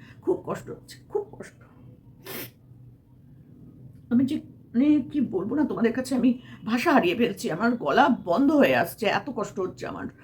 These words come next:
এত কষ্ট হচ্ছে। ঠাকুর, দ্রুত আরোগ্য কামনা করি, দ্রুত আরোগ্য কামনা করি। আমি সহ্য করতে পারছি না, আমি বা-, যার জন্য এটা আমার সেকেন্ড ভিডিও হয়ে গেল গো। আমি এই যে সারাদিন জানি না আজকে কি ভিডিও করব না করব। তারপরে এই যে দেখো, মা আর বাবা দৌড়ে চলে এসেছে,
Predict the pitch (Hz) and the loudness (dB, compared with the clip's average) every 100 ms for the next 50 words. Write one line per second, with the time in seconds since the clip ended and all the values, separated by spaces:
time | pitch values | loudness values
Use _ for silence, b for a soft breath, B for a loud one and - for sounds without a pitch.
0 | B 226 240 247 185 160 196 190 226 233 | B -2 0 0 -2 -4 -6 -6 -4 -4
1 | 240 294 - - - 196 269 269 302 175 | 0 -2 -2 -10 -14 -8 -4 0 2 2
2 | 196 180 - 170 165 156 - - - b | 2 0 -2 -4 -4 -6 -8 -12 -18 b
3 | b 269 294 320 226 190 196 - 127 135 | b -4 0 4 4 2 -2 -4 -4 -6
4 | 175 175 165 - 226 285 285 247 381 - | -6 -8 -10 -4 0 0 0 0 0 0
5 | 226 202 - - 196 165 247 - B 220 | -4 -4 -4 -6 -8 -2 -4 -4 B 2
6 | 220 208 226 226 269 233 247 262 220 214 | 4 6 4 4 2 2 0 2 2 4
7 | 269 233 180 190 220 180 156 254 285 302 | 4 4 4 2 2 0 -2 -2 -4 -8
8 | B B B - 269 - 254 - 202 254 | B B B 2 4 4 2 2 4 6
9 | 285 233 233 240 220 240 240 254 214 180 | 6 6 6 6 4 0 -4 -2 -2 2
10 | 190 185 170 170 170 160 170 170 175 - | 0 0 -2 -2 -2 -2 -4 -4 -6 -8
11 | b b 214 208 226 247 240 254 190 196 | b b 4 4 2 2 2 2 0 -2
12 | 285 190 165 196 247 170 190 180 147 - | -2 -2 0 2 4 4 4 2 -4 -8
13 | 180 226 254 285 233 170 156 160 160 - | -4 2 2 2 0 0 0 -2 -6 -10